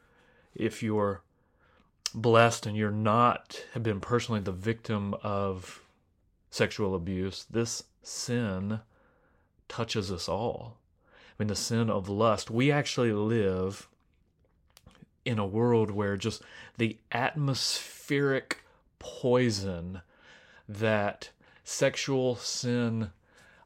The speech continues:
unleashes is a smog that none of us can evade. You know, I'm from <laughs> Atlanta, which is Smogsville, U S A, and my cousin who ran cross country at Georgia Tech used to joke that, uh,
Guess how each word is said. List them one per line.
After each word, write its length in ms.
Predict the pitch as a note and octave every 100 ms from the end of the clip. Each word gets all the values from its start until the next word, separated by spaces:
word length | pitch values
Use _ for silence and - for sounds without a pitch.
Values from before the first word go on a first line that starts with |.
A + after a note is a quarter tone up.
| _
unleashes 920 | B2 A2 G#2+ A2+ A#2+ - G2+ G2 F#2 -
is 200 | A#2+ G2+
a 60 | G2
smog 840 | - - A2 G#2+ A2 A#2+ A#2+ A#2
that 200 | G#2 F#2
none 360 | G2 G2 G#2+ A#2+
of 140 | A2
us 340 | G#2+ G#2 - -
can 260 | - G#2
evade. 760 | F2+ D#2+ E2+ E2 D#2+ D2 D2 - - - _ _ _ _ - -
You 100 | G#2
know, 40 | G#2+
I'm 140 | A2
from 400 | - A2+ G#2 G2+ A2
<laughs> 80 | A2
Atlanta, 600 | A#2+ A2 G#2+ G2+ F#2+ - - - - -
which 240 | A2 -
is 360 | G2+ F#2 - - - - -
Smogsville, 960 | - B2+ A2 G#2+ G2+ G#2+ G#2 G2 F2+ - - - - -
U 380 | G#2 A#2 A2+
S 220 | G2 F#2+ A#2
A, 340 | G#2+ F2+ G2+ - - - -
and 480 | - G#2+ G#2 G2+ G2 -
my 360 | G#2+ G2 F#2+ - -
cousin 320 | B2+ G#2+ G#2
who 100 | G#2+
ran 340 | G2+ G2+ G2
cross 240 | F#2+ G#2+ G2
country 400 | A2 G2 F#2 E2+
at 60 |
Georgia 300 | F2 G2 F2+
Tech 360 | E2 A2+ F2 -
used 220 | F#2+ -
to 80 | F2
joke 420 | F#2 F#2 F2+ -
that, 280 | F2+ E2+ F2
uh, 220 | F2 E2+